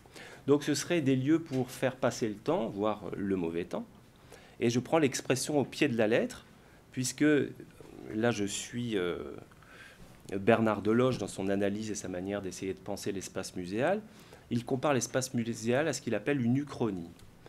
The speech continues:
un lieu où le temps, justement, cesse de s'écouler, un lieu hors du temps où, dit-il, ce qui franchit les murs d'un musée est condamné à la réclusion à perpétuité.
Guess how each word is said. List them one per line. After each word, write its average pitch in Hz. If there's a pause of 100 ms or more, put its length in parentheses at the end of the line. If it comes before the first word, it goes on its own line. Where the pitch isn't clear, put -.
(160)
un 113
lieu 147
où 131
le 123
temps, 160
justement, 127
cesse 175
de 127
s'écouler, 110 (540)
un 123
lieu 127
hors 170
du 120
temps 117 (420)
où, 190 (140)
dit-il, 131 (360)
ce -
qui 131
franchit 175
les 143
murs 135
d'un 113
musée 107 (880)
est 120
condamné 123
à 127
la 95
réclusion 123
à 92
perpétuité. -